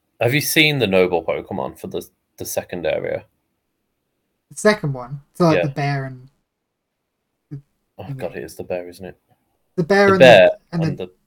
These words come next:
Speaker 1: the
Speaker 2: the, I don't wanna give it away, but the, the, the, the dancing
Speaker 1: plant
Speaker 2: one.
Speaker 1: lady, yeah.
Speaker 2: <laughs> Yeah,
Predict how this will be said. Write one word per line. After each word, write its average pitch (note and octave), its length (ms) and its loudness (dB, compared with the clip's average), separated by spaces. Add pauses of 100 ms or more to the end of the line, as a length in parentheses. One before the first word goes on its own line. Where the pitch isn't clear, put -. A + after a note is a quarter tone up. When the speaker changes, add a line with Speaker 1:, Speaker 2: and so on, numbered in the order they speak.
(640)
Speaker 1:
the D3 180 -10
Speaker 2:
the, D#3+ 100 -4
I D#3 420 -8
don't D#3+ 60 -14
wanna D#3+ 140 -6
give D3 120 -6
it C#3+ 60 -8
away, C#3 400 -12
but E3 160 -4
the, E3 100 -2
the, D3 300 -6
the, D3+ 300 -4 (1300)
the E3 80 -6
dancing D3+ 380 -4
Speaker 1:
plant E2 120 -2
Speaker 2:
one. E2+ 100 -2
Speaker 1:
lady, E2+ 240 -8 (220)
yeah. G2 180 -4 (140)
Speaker 2:
<laughs> - 140 -6
Yeah, A3 160 6